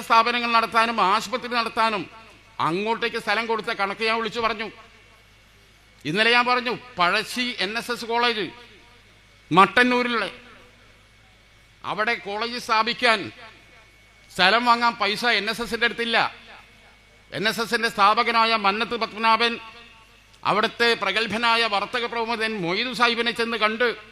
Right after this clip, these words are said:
ഇവിടെ ഒരു കോളേജ് ഉണ്ടാക്കാൻ ആഗ്രഹിക്കുന്നു, അതുകൊണ്ട് ഞങ്ങൾക്ക് സ്ഥലം വേണമെന്ന് പറഞ്ഞാൽ സൗജന്യമായി അമ്പത് ഏക്കറാണ് കൊടുത്തത്. കൊടുങ്ങല്ലൂരിലെ എൻ എസ് എസിൻ്റെ സ്ഥാപനം നിൽക്കുന്നത് മ-, ആരാണ്?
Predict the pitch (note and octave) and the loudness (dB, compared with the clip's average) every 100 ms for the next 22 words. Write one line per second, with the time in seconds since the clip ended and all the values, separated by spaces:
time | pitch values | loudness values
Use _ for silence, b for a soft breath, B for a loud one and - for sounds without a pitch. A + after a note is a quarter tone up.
0 | A#3+ - - - - - _ - F#3 A3+ | -20 -20 -20 -20 -20 -20 _ -6 -2 0
1 | A3+ A3 E3+ E3+ A#3 B3 A#3+ A3+ G#3+ A3+ | 2 0 -2 0 2 2 2 0 2 2
2 | G#3+ G#3+ A3 A3+ A3 A3 F3+ - - - | 2 4 0 0 -4 -4 -6 -10 -20 -20
3 | - - - _ _ _ _ _ _ _ | -20 -20 -20 _ _ _ _ _ _ _
4 | _ - E3+ A3 A3 G#3+ A3+ - G3 B3 | _ -8 -4 -2 -2 -2 -4 -2 0 2
5 | A#3+ A#3 A#3 A3 A#3 A#3+ - F#3+ G#3+ A#3 | 2 0 -2 -2 -2 -2 0 -2 -2 -4
6 | B3+ B3 A#3 A#3 A3+ G3+ G#3+ A3+ B3 B3 | -4 2 2 4 4 2 0 -4 -2 0
7 | G3+ G#3+ A3 A#3+ A#3+ A#3 G#3 G3 E3 C3+ | 2 2 0 2 2 2 -2 -4 -8 -10
8 | - - - - - - - - - - | -18 -20 -20 -20 -20 -20 -20 -20 -20 -20
9 | - - - - - G3 A#3 C4 C4+ C4+ | -20 -20 -20 -18 -6 -2 0 0 0 0
10 | C4 C4 A#3+ B3 A#3 B3 B3 B3 A3+ A3+ | 0 0 0 -2 -4 -6 -6 -4 0 2
11 | B3 B3 A#3 B3 A#3+ A#3 G3 G3 - - | 2 -2 -4 -4 -2 -2 0 -2 -4 -12
12 | C#3 F3 F#3 F3 D3 G#3+ A#3 | -10 -4 -2 2 2 4 2